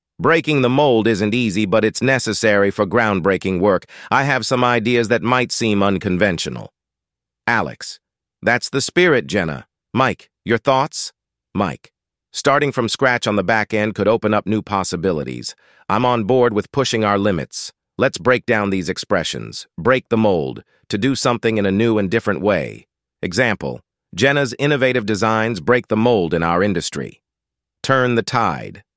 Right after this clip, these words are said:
to cause a significant change in circumstances. Like, with our new strategy, we aim to turn the tide and capture more market share. Push the envelope, to go beyond the usual or normal limits.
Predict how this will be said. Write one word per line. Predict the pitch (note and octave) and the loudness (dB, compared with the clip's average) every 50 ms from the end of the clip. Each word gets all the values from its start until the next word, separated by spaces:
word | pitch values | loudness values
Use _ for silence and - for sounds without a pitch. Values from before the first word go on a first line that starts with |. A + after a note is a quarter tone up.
| _ _ _ | _ _ _
to | - A#2+ | -6 -6
cause | - - D3 D3 D3 C#3+ A2+ | -2 0 0 2 2 2 0
a | B2+ A2+ | 0 -2
significant | - A#2+ G2+ G2 C3 D#3 D#3 D#3+ D3 D3+ C3+ A2 | -2 -2 -2 0 0 0 0 0 -2 -4 -4 -4
change | - - C#3 B2+ B2+ B2+ A#2+ A2+ | -2 -2 -2 0 0 -2 -2 -2
in | A#2 A2 | -2 -2
circumstances. | - - A#2 G2 - E2 D2 - - D#2 C2 A#1+ - - A#1+ G1+ - - - _ _ _ _ _ _ - | 0 0 0 0 0 -2 -6 -4 -6 -6 -6 -6 -10 -10 -12 -12 -14 -16 -18 _ _ _ _ _ _ -2
Like, | G#2+ B2 B2+ B2 A#2 - - _ _ _ _ _ _ _ _ _ | 0 2 2 2 -2 -4 -8 _ _ _ _ _ _ _ _ _
with | - A#2 | 0 2
our | B2 C#3 D3+ D#3+ | 2 4 2 2
new | D#3+ D#3+ E3 D3 | 2 2 0 0
strategy, | - - D3 C#3 C3 B2+ A#2+ G2 F2 A#2 B2 C3 - - - - - - | 0 0 2 2 2 2 0 0 0 -2 -2 -2 -4 -10 -16 -18 -8 -2
we | G#2+ C3 C#3 | 0 0 2
aim | C#3 C#3+ D3 C#3+ C3+ | 2 2 2 0 0
to | B2 G#2+ | -2 -2
turn | - C#3 C#3+ C#3+ C#3 C3+ | 0 0 0 2 2 0
the | B2 | 0
tide | - - C3+ C3 B2+ B2 B2 C3 C#3 | -2 0 0 2 2 2 2 0 0
and | B2 F#2+ F2+ - | 0 -2 -2 -2
capture | - C#3+ C3 B2+ - - - A#2+ | -2 -2 -2 -2 -2 -2 0 0
more | B2 A#2 A#2 A#2+ A#2 | 2 4 4 4 4
market | A2+ A2+ A#2 A2+ G#2+ - - - | 2 2 2 2 0 -2 -6 -6
share. | - - F#2 D2 B1 - - - _ _ _ _ _ _ _ _ _ _ _ _ - | -4 -4 -4 -4 -4 -6 -12 -16 _ _ _ _ _ _ _ _ _ _ _ _ -2
Push | - D3 D3+ - - | 0 2 2 2 2
the | C3 C#3 B2+ | 0 2 2
envelope, | A#2+ A#2 G#2 F#2 E2+ E2+ D#2 C2+ - - _ - _ _ _ _ _ _ _ _ | 2 2 2 2 0 -2 -2 -4 -6 -10 _ -20 _ _ _ _ _ _ _ _
to | - B2 | -4 -2
go | G#2 G2 D3+ D#3+ E3 D3+ | 0 2 2 2 2 2
beyond | B2+ C#3 B2+ C3 C3+ C#3 C#3 C#3+ C#3+ C3+ | 0 0 2 2 2 2 2 0 0 0
the | A#2+ B2+ | -2 -2
usual | A2+ G#2 A2+ B2+ B2+ B2 A2 G#2 A#2 A#2 A#2 A#2 A#2 - | -2 0 0 0 0 0 0 0 0 2 2 0 0 2
or | G2+ A2 A2 G#2 | 2 2 4 4
normal | G2+ G2 G#2+ G#2+ G#2+ G2+ G2 G2 F#2 F2+ E2+ D#2+ | 2 2 2 2 2 2 2 2 0 0 0 -2
limits. | E2+ F2+ D#2+ C#2 A1 - _ - - - - - | -2 -2 -2 -4 -6 -10 _ -14 -14 -14 -14 -16